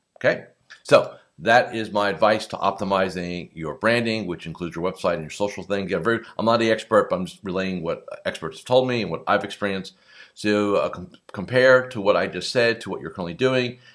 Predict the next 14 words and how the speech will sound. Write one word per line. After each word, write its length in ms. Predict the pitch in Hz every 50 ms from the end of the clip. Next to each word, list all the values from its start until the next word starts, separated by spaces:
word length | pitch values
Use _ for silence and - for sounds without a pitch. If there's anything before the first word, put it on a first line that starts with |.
| _ _ _ _ -
And, 340 | 90 98 95 92 92 90
uh, 120 | 95 90 76 82
if 160 | - - -
you 60 | 95
don't 120 | 95 95
like 160 | 90 98 101 98
what 160 | 87 - -
you're 80 | 82
doing, 380 | 98 127 131 127 123 123 117 92
then 160 | 87 87 85
please 300 | - - 120 110 104 -
seek 180 | - 104 104 113
out 300 | 101 98 98 - - 82
your, 360 | 85 90 87 87 85 80 -